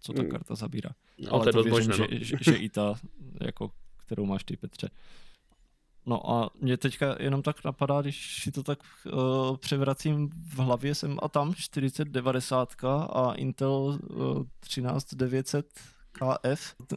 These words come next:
Speaker 1: ty máš nasmlouvanýho nějakýho dobrýho dodavatele ele-, elektřiny, Petře?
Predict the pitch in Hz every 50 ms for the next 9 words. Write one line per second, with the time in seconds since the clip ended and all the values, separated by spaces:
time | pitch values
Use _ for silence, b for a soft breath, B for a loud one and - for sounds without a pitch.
0 | - - - 139 139 139 147 - 143 139 - 170 156 143 135 135 135 139 139 147
1 | 156 143 143 143 143 139 131 - - 151 143 139 135 127 127 135 135 147 139 135
2 | 135 131 131 131 135 135 143 143 151 156 151 147 143 - - 139 131 135 139 -
3 | - 139 135 135 - - 147 - - 214